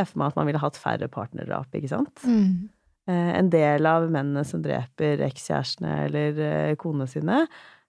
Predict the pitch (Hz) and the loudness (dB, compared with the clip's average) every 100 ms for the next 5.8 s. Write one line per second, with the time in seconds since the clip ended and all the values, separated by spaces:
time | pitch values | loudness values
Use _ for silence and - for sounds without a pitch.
0 | - 185 180 180 180 - 127 - 147 143 | -8 -4 -2 -2 -2 -2 -4 -2 -2 -2
1 | 147 - 127 127 123 131 147 160 147 131 | -4 -4 -4 -4 -8 -6 -4 -2 0 0
2 | 147 185 208 226 185 135 - 120 127 - | 0 0 -2 -2 -4 -4 -4 -4 -4 -6
3 | - - - 135 226 285 _ _ - 170 | -6 -6 -8 -4 -4 -4 _ _ 0 0
4 | 165 180 175 190 185 - _ _ _ - | 0 2 2 2 -2 -16 _ _ _ -12
5 | 160 - - 139 143 151 147 | -8 -8 -2 -2 -2 -4 -4